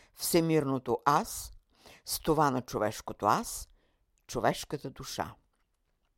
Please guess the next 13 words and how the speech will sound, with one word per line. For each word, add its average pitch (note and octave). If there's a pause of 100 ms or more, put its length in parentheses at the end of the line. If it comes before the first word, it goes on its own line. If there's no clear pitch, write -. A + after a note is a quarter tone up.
(1300)
Когато A#3
говорим A3+
за F3+
тези G3+
висши F#3+
поделения, B2 (480)
ние B3+
имаме A3
за D#3+
критерии E3+ (340)
логичната D3
концентрирана C#3+
мисъл, C#3+